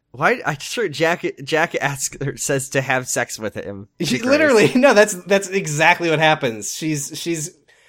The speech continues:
Speaker 2: the, the tag president walks off, and Grace, Jack is just like, "Grace, come on.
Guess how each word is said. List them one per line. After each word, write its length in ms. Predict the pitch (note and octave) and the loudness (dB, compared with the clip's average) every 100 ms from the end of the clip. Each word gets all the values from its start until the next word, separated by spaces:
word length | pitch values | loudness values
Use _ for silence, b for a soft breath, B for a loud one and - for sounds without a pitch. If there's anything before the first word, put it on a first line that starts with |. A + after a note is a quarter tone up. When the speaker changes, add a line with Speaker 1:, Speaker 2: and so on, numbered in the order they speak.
| b | b
Speaker 2:
the, 260 | D3 D#3+ D#3+ | -2 0 2
the 160 | D3 D3 | 0 -2
tag 340 | E3+ E3 D#3+ | 0 0 0
president 380 | D#3+ D3+ D3 C#3 | -2 -2 -2 0
walks 280 | C3+ C#3 - | 2 2 0
off, 300 | A2 A2+ C3+ | 0 0 -2
and 160 | B2+ B2+ | -6 -4
Grace, 280 | B2+ C3 - C#3 C#3+ | -6 -6 -8 -10 -2
Jack 240 | C#3+ C#3 | 0 0
is 80 | C#3+ | -2
just 180 | D3 D3+ | -2 -2
like, 220 | C#3 C3+ B B B | -2 -4 B B B
"Grace, 260 | G3 F#3 - | 0 0 0
come 220 | A#3 A3 | -2 -2
on. 300 | C3 F2+ | -2 -4